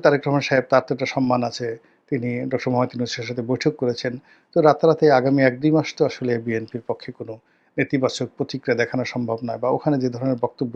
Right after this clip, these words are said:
দিয়ে আসছেন সেটার against-এ, আহ, তিনি তো আর দ্বিতীয় কাউন্টার কথা বলতে পারবেন না। এখন আগামীতে তিনি যেভাবে ধরেন প্ল্যাকার্ড করে যে, আহ,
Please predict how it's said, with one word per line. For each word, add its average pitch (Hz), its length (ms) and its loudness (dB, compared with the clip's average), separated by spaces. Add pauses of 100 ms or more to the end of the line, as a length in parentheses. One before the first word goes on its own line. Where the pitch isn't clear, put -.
দিয়ে 123 200 2
আসছেন 123 240 -2 (800)
সেটার 147 340 6
against-এ, 147 500 4 (160)
আহ, 113 680 -4 (280)
তিনি 151 240 8 (460)
তো - 120 -2
আর 113 120 2
দ্বিতীয় 131 260 -2
কাউন্টার 120 320 2
কথা 110 140 -6 (100)
বলতে 107 220 -18
পারবেন 110 260 -6
না। 113 120 -8
এখন 139 100 -2 (100)
আগামীতে 147 380 4 (520)
তিনি 143 180 2 (100)
যেভাবে 131 380 2
ধরেন 127 220 0 (180)
প্ল্যাকার্ড 131 340 0 (100)
করে 117 140 -4 (100)
যে, 113 80 -4 (540)
আহ, 117 420 -6